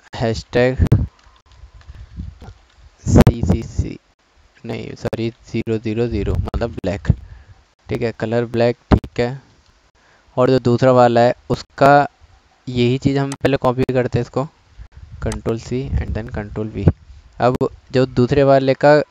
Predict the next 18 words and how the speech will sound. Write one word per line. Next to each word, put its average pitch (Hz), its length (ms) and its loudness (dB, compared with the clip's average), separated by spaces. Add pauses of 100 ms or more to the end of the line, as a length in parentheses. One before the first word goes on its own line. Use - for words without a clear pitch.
(420)
जो, 143 160 2 (480)
अ, 113 140 2
text - 480 0
का 156 120 0
color 117 320 -2
है 101 140 -6 (720)
वो 143 120 4
तो - 140 -2
ये 123 220 2
रख 107 160 2
दो, 107 240 -2 (800)
ठीक 135 160 -6
है, 135 140 -4 (2750)
और 131 260 4
जो 143 140 2
background 127 540 0
color 120 320 2
है 147 120 -2